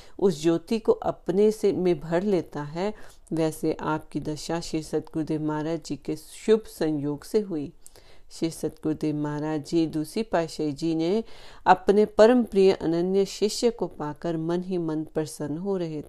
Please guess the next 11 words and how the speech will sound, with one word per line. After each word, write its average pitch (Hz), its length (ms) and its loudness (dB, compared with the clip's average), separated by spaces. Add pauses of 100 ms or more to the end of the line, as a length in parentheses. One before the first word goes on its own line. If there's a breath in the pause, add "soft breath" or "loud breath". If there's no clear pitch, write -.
थे। 180 180 -12 (520 loud breath)
उनकी 156 340 -4
साधना 151 520 -6
भी 160 160 -4
नई 160 280 -2
उमंगी 156 520 -4
के 175 260 -6
हार 165 300 -2
पिरो 156 340 -6
रही 185 300 -6
थी। 202 340 -12